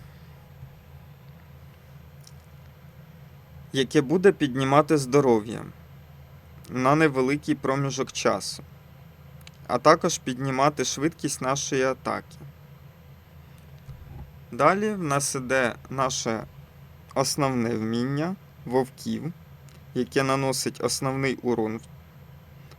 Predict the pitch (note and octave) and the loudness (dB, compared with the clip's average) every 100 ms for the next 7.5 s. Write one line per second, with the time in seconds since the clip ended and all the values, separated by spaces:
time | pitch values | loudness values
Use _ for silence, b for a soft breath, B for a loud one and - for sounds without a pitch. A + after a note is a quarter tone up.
0 | - C#3+ F3+ D#3+ D#3 B2+ C3+ B2+ B2+ A#2+ | 0 4 6 6 4 2 -2 0 0 -4
1 | - B2+ C3 - C3+ A#2+ B2+ A#2 - C#3 | -2 -2 -2 2 2 2 -2 -6 -4 -4
2 | C3 A#2+ B2 C3 B2 D#3+ A3+ - - B2+ | -2 -4 -4 -6 -6 -6 -6 -8 -8 0
3 | C3 - D#3+ F#3 - E3+ C3+ C3 C3+ C3 | 0 0 -2 -2 0 0 2 2 0 0
4 | A#2+ A#2+ A2 G2+ - - - - - - | 0 0 0 -4 -10 -14 -16 -20 -20 -4
5 | C3+ C3+ - C#3+ C#3+ F3 G3 D3 D3+ C3+ | -4 -2 0 4 4 4 6 8 8 6
6 | C3+ A2+ - A#2+ - D#3+ F3 D3 C3+ C3+ | -4 -4 -4 -4 -2 -2 -2 -2 -2 -4
7 | C3+ B2+ A2+ - - | -2 0 0 -2 -12